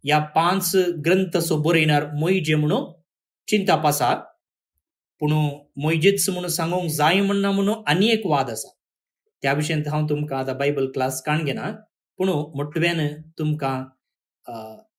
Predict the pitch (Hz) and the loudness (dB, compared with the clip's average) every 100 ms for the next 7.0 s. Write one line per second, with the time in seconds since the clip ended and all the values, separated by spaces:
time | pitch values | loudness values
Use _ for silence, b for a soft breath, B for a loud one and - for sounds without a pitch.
0 | _ 127 170 180 151 147 147 165 156 135 | _ -2 0 2 2 2 0 0 -2 2
1 | 202 226 202 160 151 147 175 160 135 135 | 2 2 2 0 0 0 2 2 0 -2
2 | 254 - - - 151 151 151 135 202 - | -4 -6 -10 -6 -2 0 0 -2 -2 -6
3 | - _ _ _ _ _ _ _ _ _ | -14 _ _ _ _ _ _ _ _ _
4 | _ _ _ _ _ _ _ _ _ _ | _ _ _ _ _ _ _ _ _ _
5 | _ _ 294 285 277 - 247 285 330 311 | _ _ 2 4 4 2 2 6 6 6
6 | 311 214 294 - 277 262 269 277 269 | 4 4 2 4 4 4 4 2 -4